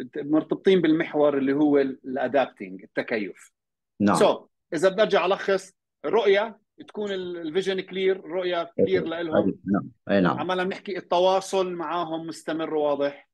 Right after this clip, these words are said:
Speaker 1: ويكون في تكيف.
Speaker 2: نعم.
Speaker 1: ساعتها بتكون عمالنا زي ما بنحكي بلغتنا،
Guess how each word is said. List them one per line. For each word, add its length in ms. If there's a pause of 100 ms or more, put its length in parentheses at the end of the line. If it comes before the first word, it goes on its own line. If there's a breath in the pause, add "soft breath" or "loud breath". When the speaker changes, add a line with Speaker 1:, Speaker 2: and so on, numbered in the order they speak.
(220)
Speaker 1:
ويكون 320
في 120
تكيف. 600 (540)
Speaker 2:
نعم. 120
Speaker 1:
ساعتها 360
بتكون 460
عمالنا 580
زي 120
ما 100
بنحكي 300
بلغتنا، 580